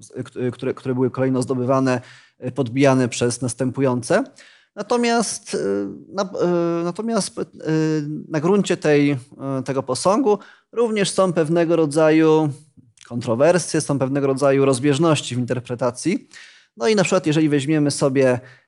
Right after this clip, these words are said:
Biblię Tysiąclecia, e, oczywiście te, e, za-, zachęcam, żeby sobie tutaj czytać tekst, e, te-, po-, porównywać sobie teksty z różnych przekładów i oczywiście szanuję, e, szanuję tekst Biblii Tysiąclecia, natomiast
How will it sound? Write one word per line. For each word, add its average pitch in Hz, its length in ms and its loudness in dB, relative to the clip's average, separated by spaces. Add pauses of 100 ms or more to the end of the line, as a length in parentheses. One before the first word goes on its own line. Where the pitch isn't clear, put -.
(140)
Biblię 147 300 4
Tysiąclecia, 147 800 0 (720)
e, 156 1080 -2
oczywiście 196 320 -4
te, 170 100 -2
e, - 40 -10 (560)
za-, 139 160 -4
zachęcam, 151 460 -2
żeby 135 200 -2
sobie 131 240 -6
tutaj 127 240 -2
czytać 127 320 -2
tekst, - 300 -8 (280)
e, 120 40 -8
te-, 107 180 -6
po-, - 120 -8
porównywać 143 460 0
sobie 131 160 0
teksty 131 320 -4
z 123 40 -2
różnych 127 420 0
przekładów 175 600 -2
i 190 40 -4
oczywiście 190 520 -4
szanuję, 160 380 2 (300)
e, 131 40 0
szanuję 156 280 0
tekst 131 260 -8
Biblii 135 200 -8
Tysiąclecia, 151 460 -8
natomiast 220 500 -4